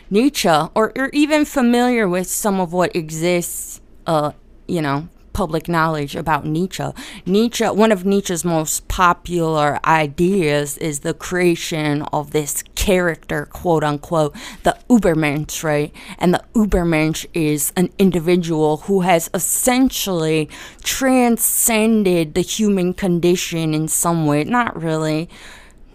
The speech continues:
That, well, that's not the language, but, but the conflict exists around this idea, you know? It's like, is the Übermensch one of us? Or is he above us? You know, it's like he has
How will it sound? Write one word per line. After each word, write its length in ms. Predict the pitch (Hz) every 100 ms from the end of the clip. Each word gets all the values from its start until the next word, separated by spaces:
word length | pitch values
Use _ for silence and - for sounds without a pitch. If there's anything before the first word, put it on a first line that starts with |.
| 185
That, 180 | 190 160
well, 140 | 170 175
that's 280 | 196 -
not 140 | 190 165
the 120 | 143
language, 560 | 151 160 151 147 - -
but, 260 | 196 156 - -
but 320 | 180 208 165 - - -
the 80 | 180
conflict 600 | - 214 240 - 180 -
exists 440 | 156 175 220 -
around 320 | 165 160 156
this 200 | 160 170
idea, 400 | 156 151 165 185
you 160 | 143 156
know? 200 | 156 156
It's 220 | 160 -
like, 220 | 160 151 -
is 160 | 208
the 120 | - -
Übermensch 800 | 220 226 226 214 214 214 214 -
one 240 | 185 214 233
of 140 | 254
us? 460 | 254 202 - - - - - -
Or 80 |
is 400 | 214 214 196 -
he 240 | 254 214 208 -
above 420 | - 185 - 196 190
us? 480 | 170 156 - - - - - -
You 140 | 233
know, 240 | 208 165 - - - - -
it's 260 | 208 208 -
like 340 | 190 165 143 - -
he 240 | - 240 208
has 300 | 180 165 -